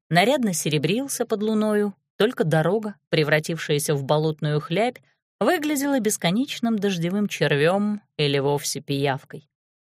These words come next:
Колеса вязли в грязи, но лошадки трусили бодро. Карета вознеслась на холм,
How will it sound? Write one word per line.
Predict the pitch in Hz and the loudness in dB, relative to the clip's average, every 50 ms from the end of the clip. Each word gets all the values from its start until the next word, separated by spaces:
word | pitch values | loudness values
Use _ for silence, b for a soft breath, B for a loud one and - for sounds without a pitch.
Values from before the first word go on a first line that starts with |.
| _ _ _ | _ _ _
Колеса | - 190 214 294 381 - - 294 | 2 4 4 4 2 0 0 2
вязли | 247 254 254 262 254 240 233 | 2 4 4 4 4 2 0
в | 220 202 | 0 0
грязи, | 196 208 220 214 202 202 214 208 202 b b b b b _ _ _ - | 0 0 0 2 2 0 0 0 -2 b b b b b _ _ _ -2
но | 165 170 165 | 2 2 4
лошадки | 170 170 160 - 311 370 - - 349 | 4 4 2 2 -2 -2 -2 -2 -4
трусили | - - 320 - - 285 285 302 | -2 -2 -2 -2 -2 -2 0 0
бодро. | 294 247 202 175 175 156 165 180 175 - _ _ _ _ _ _ _ _ _ _ _ _ _ _ - | 2 2 2 2 2 0 0 -2 -4 -8 _ _ _ _ _ _ _ _ _ _ _ _ _ _ 2
Карета | - 185 185 247 320 320 320 302 | 4 4 4 4 2 0 0 0
вознеслась | 262 262 226 196 185 175 - - 165 151 151 - | 2 2 2 2 0 0 0 2 2 2 2 2
на | 151 139 139 | 0 -2 -2
холм, | - - 175 202 233 247 240 240 240 | 0 0 0 0 2 2 2 0 0